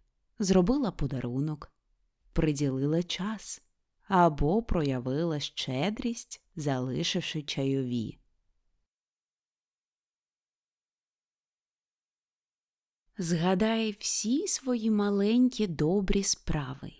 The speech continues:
і прокрути їх на внутрішньому екрані ще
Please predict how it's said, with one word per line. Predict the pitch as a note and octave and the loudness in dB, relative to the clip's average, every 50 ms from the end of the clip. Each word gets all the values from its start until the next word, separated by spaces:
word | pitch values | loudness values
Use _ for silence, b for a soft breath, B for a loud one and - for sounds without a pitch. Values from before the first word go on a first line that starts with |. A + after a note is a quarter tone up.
| _ _ _ - | _ _ _ 2
і | G3+ F#3 | 2 4
прокрути | F#3+ - F3+ E3+ - - E3 D#3 C#3+ - - E3 | 6 6 4 4 4 0 0 0 0 0 2 2
їх | A3 C4+ B3+ G#3 D#3 D3 C#3 - - | 4 4 4 2 0 -4 -6 -4 -2
на | D#3 C#3+ | -2 -2
внутрішньому | B2+ B2 D3 D3 D#3 F3 A#3 A#3+ - - C#4+ C#4 - - C4+ B3+ A#3 G#3 F#3+ - | -2 -2 0 2 2 2 2 2 0 -2 -2 -2 0 2 2 2 4 2 0 0
екрані | D#3+ D3 - - D3+ D3 D3 D3+ E3 E3+ D#3 D3 D3 C#3+ | -2 -4 -4 -4 -4 -4 -2 -2 -2 -2 -2 -2 -4 -6
ще | - - - - - - - C#3+ C#3+ E3 G3+ A#3 B3+ B3 | -6 -8 -10 -8 -8 -8 -4 -4 -4 -2 -2 -2 -4 -6